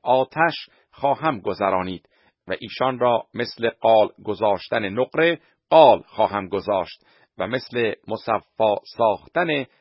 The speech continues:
طلا ایشان را مصفا خواهم نمود و اسم مرا خواهند خواند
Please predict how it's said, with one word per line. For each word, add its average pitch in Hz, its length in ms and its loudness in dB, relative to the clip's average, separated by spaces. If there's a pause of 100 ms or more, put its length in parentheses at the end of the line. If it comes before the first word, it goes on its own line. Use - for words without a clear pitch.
(200)
طلا 110 420 0
ایشان 107 420 -6
را 107 180 2
مصفا 110 760 0 (260)
خواهم 95 380 -2
نمود 90 380 -8 (400)
و 82 240 -6
اسم 135 360 -4
مرا 117 320 2
خواهند 104 500 -4
خواند 156 380 2